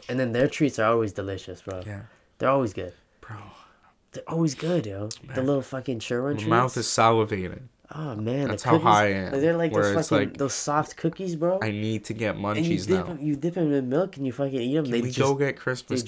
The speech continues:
Speaker 1: drop
Speaker 2: cookies,
Speaker 1: in your mouth.
Speaker 2: please?
Speaker 1: Bro, fuck a Christmas cookie. I'm trying to get Krispy Kremes, man.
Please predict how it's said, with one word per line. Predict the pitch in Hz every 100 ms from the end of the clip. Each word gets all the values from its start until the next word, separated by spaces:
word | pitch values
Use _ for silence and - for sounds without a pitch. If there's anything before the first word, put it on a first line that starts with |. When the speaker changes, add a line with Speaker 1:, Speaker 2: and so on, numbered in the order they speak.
| 110
Speaker 1:
drop | 117
Speaker 2:
cookies, | 123 123
Speaker 1:
in | 113
your | 104
mouth. | 110 117
Speaker 2:
please? | 107 98 - - - - -
Speaker 1:
Bro, | 135 107
fuck | - - 143
a | 156
Christmas | - 127 - 110 -
cookie. | 98
I'm | 95
trying | 113
to | 135
get | 123 -
Krispy | 135 - 107
Kremes, | 98 117 107 95 92 95
man. | 92 90